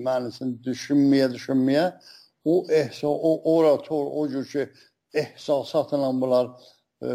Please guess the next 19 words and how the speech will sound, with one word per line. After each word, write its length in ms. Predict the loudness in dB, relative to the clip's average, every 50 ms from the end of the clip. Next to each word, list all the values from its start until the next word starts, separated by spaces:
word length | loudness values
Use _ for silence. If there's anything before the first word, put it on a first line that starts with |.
| -4 0
danışırdılar, 1040 | 0 2 2 2 0 -2 -4 -4 -4 -4 -4 -2 0 2 2 0 0 -4 -10 -16 _ _ _
xah-, 220 | -14 -14 -14 -14 -16 -12 -8
şəfi 280 | -8 -6 -6 -6 -8
çağırırdı, 460 | -4 -2 0 0 0 0 -2 -2 -2 0
meydanlarda 1000 | 2 2 2 2 0 0 -2 -2 0 0 -2 -2 -2 -4 -6 -6 -6 -8 -6 -4
da. 120 | -4 -2
Onları 300 | 0 0 0 0 0 0
mən 240 | 0 0 -2 -2 -2 -6 _ -20 -20 -20 _ _ _ _ -4
yaxşı, 720 | 0 0 0 0 -2 -6 -14 -16 -20 -16 -6 -2 -2 -2 -2 -4 -10 -20 _ _ _ _ _ -14
e, 40 | -14 -12 -12 -12 -14 -16 -16 -12 -6
ürəyimə 440 | -2 2 2 4 4 4 2 2 0
yatıb 400 | 0 -2 -2 -4 -10 -14 -12 _
ki, 120 | -14 -10 -10
baş-, 240 | -10 -10 -10 -14 -20 _ -8
kəlləmdədir, 920 | -4 -4 -2 -2 -2 -2 -2 -2 -2 -2 -2 -4 -6 -6 -8 -8 -8 -10
e, 40 | -10
şey, 300 | -10 -10 -8 -8 -8 -8
e, 60 | -10 -12 _ _ _ _ _ _ _ -12
o, 920 | -10 -8 -8 -6 -6 -6 -6 -4 -4 -4 -6 -6 -8 -8 -10 -10 -12 -12